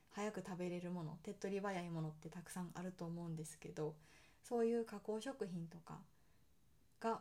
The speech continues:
持つ性質とか、取った方がいい食べ物とか、避けた方がいい食べ物で、それはどういう性質を持ってるのかとか、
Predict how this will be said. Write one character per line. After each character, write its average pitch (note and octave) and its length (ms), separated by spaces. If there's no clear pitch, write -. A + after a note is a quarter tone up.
持 F3+ 120
つ F#3+ 160
性 E3 260
質 E3 220
と E3 120
か、 - 180
取 G3+ 140
っ - 60
た G#3+ 100
方 G#3 200
が F#3 100
い G3+ 120
い A#3 80
食 G3 120
べ F#3 100
物 E3+ 260
と D#3+ 140
か、 - 160
避 G3+ 100
け F#3+ 120
た F3+ 120
方 E3 240
が D#3+ 80
い F3+ 140
い A3 80
食 F3+ 160
べ E3+ 60
物 E3 320
で、 A3 400
そ - 160
れ A3+ 100
は A3 160
ど G#3 160
う A3+ 60
い A3+ 140
う A3+ 40
性 G#3+ 240
質 - 240
を G#3 60
持 F3 120
っ E3 40
て - 180
る F3+ 120
の E3+ 80
か E3+ 140
と E3+ 140
か、 - 160